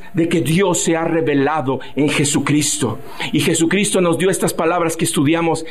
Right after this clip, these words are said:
en la serie pasada de Siete Signos de Vida. Jesucristo dijo: "Yo voy a darles vida y vida en abundancia". Esa vida de, en abundancia que Jesús promete es la tierra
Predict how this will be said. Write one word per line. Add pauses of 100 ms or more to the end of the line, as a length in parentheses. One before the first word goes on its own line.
en
la
serie
pasada
de
Siete
Signos
de
Vida. (280)
Jesucristo
dijo: (2250)
"Yo
voy
a
darles
vida (760)
y
vida (500)
en
abundancia". (1200)
Esa
vida
de,
en
abundancia
que
Jesús
promete
es
la
tierra